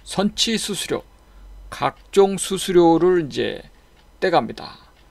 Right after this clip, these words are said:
여러분, 올해 시장이 거래소는 플러스 칠 프로, 코스닥은 마이너스 영점팔 프로, 어, 이렇게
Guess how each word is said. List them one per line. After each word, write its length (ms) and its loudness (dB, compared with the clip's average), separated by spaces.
여러분, 320 -2
올해 480 6
시장이 840 2
거래소는 1500 0
플러스 260 -2
칠 140 -2
프로, 460 -4
코스닥은 920 0
마이너스 480 2
영점팔 600 -2
프로, 420 -4
어, 280 -8
이렇게 840 2